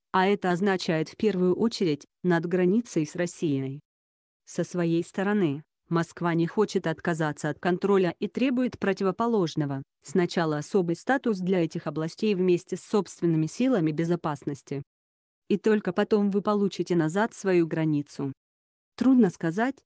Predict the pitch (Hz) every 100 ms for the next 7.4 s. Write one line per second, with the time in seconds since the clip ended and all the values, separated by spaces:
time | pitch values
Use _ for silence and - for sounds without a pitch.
0 | _ - - 190 165 151 147 175 175 180
1 | 170 175 180 175 175 175 180 165 175 175
2 | 170 156 139 - - 131 - _ _ _
3 | _ _ - 185 175 170 - 175 247 233
4 | 175 147 151 - 180 175 175 196 240 -
5 | 139 135 - _ _ _ _ _ _ -
6 | - 254 - 180 151 135 - - 151 190
7 | 175 156 135